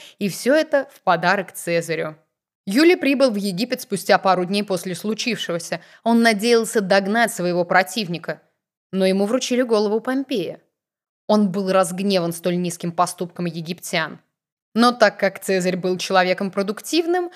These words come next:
то он решил, что раз он уже в Египте, то чего бы ему не спросить с нового малолетнего правителя денег, которые задолжал ещё его отец Риму.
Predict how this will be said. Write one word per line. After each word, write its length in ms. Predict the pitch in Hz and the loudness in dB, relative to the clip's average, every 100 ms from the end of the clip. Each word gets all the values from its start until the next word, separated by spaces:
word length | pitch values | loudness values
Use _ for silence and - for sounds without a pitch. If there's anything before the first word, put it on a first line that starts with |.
| - _ - | -18 _ 2
то 160 | 262 | 4
он 340 | - 294 381 - | 6 6 4 2
решил, 540 | - 285 277 - 247 - | 0 0 -2 -4 -4 -6
что 220 | - 208 | 0 6
раз 260 | 208 285 - - | 8 6 0 -2
он 220 | 220 214 | -2 -2
уже 280 | 208 190 190 | -4 -2 -2
в 100 | - | -2
Египте, 600 | 185 160 170 165 - 285 - _ - | -8 -4 -6 -6 -4 -4 -6 _ 2
то 160 | 262 | 2
чего 440 | 247 220 202 240 330 | 2 -2 0 2 2
бы 140 | 320 | 2
ему 300 | 277 277 262 | 2 4 4
не 160 | 247 226 | 4 0
спросить 640 | - 190 180 - 294 254 | 2 0 0 -2 -4 -4
с 100 | - | -4
нового 420 | 196 233 202 180 | -2 0 0 -2
малолетнего 720 | 180 175 180 190 202 185 170 | 0 2 4 4 0 -2 -6
правителя 640 | 165 175 180 311 330 294 311 | -2 -2 0 -2 -4 -4 -2
денег, 480 | 381 392 170 - _ _ _ | 0 2 0 -6 _ _ _
которые 420 | 202 202 233 226 | 2 4 6 4
задолжал 580 | 202 202 190 196 226 320 | 2 2 4 4 4 2
ещё 300 | 240 208 277 | 2 -2 -2
его 320 | 247 240 247 - | -2 2 2 2
отец 480 | 226 - 262 254 | -4 -2 -2 0
Риму. 480 | 262 285 214 156 - | -2 -2 -4 -4 -14